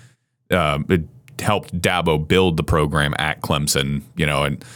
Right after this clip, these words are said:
it took a while for Dabo to get things going. His first three years, I think the most wins he had was nine, and then a couple of seven and six win seasons.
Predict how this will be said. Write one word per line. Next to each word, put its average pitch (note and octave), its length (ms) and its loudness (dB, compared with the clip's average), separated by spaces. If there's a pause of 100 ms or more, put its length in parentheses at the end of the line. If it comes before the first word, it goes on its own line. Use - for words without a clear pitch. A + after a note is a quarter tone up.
(140)
it G#2 120 0
took C3 140 2
a G2+ 40 2
while F#2 340 2
for E2+ 280 0
Dabo E2+ 260 0
to D#2+ 80 0
get F2 160 0
things D#2 240 -2
going. E2 280 2
His D2 100 -2
first F2 320 0
three D#2+ 200 0
years, D#2 300 2
I D2 80 -4
think D#2+ 200 -2
the D#2+ 80 -2
most D2+ 260 -2
wins D#2 240 0
he C#2+ 120 0
had D#2 260 -2
was C#2+ 140 -2
nine, D2 520 0 (100)
and E2 140 -2
then D2 60 -2
a C#2+ 60 -2
couple D#2+ 320 -2
of C#2+ 200 -2
seven E2+ 400 0
and D2 180 -4
six - 320 0
win C#2+ 220 -2
seasons. C#2 560 -2